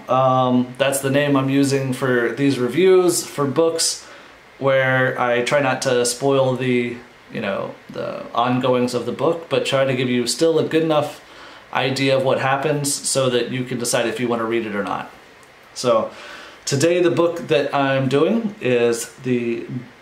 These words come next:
Dungeon Anarchist Cookbook, which is the third book in the Dungeon Crawler Carl series. This is becoming a mouthful. Um, it is written by Matt Dinneman and narrated by Jeff Hayes.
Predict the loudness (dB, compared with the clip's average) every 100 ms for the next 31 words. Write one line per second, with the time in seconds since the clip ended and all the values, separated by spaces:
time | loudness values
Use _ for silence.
0 | 0 2 2 2 2 0 0 0 2 0
1 | -2 -4 -2 -2 2 0 0 -4 -2 -2
2 | -2 0 0 2 0 -2 -6 -12 -4 -2
3 | 0 0 -2 -4 -2 0 0 -2 0 0
4 | 2 2 0 0 2 2 0 0 0 2
5 | 0 -4 -10 -18 -20 -20 -20 -20 -8 -6
6 | -4 -6 -2 0 0 0 0 -2 -4 -4
7 | -6 -12 -18 -20 -20 -2 0 2 4 2
8 | 0 -4 0 0 2 0 0 2 2 2
9 | 2 0 -2 -4 -2 -2 0 2 2 2
10 | 0 -2 0 2 2 0 0 -2 0 0
11 | 0 -2 -2 -6 -6 -10 -10